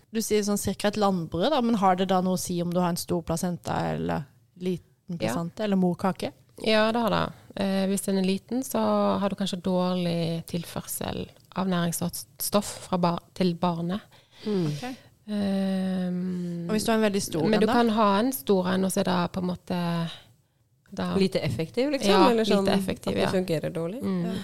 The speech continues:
Speaker 3: Mm. Men bare sånn at vi har liksom alle med på det. Hva, hva er, er morkake? Hva gjør en morkake?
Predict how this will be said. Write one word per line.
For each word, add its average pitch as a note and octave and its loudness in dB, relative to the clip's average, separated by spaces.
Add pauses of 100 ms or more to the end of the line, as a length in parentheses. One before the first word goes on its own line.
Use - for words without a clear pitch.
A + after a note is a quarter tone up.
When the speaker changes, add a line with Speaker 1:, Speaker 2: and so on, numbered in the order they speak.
(460)
Speaker 3:
Mm. G#3 0 (260)
Men A3 0
bare B3+ 2
sånn B3 2
at - -12
vi C4+ 0
har G3+ -2
liksom F#3+ -2 (280)
alle F#3+ 2
med C#3 2
på D3+ -2
det. - -4 (160)
Hva, F#3+ 0 (260)
hva F#3 0 (320)
er, E3+ -2 (200)
er D#3 -2
morkake? - -4
Hva F3+ -4
gjør D3 -2
en C#3+ -2
morkake? - -10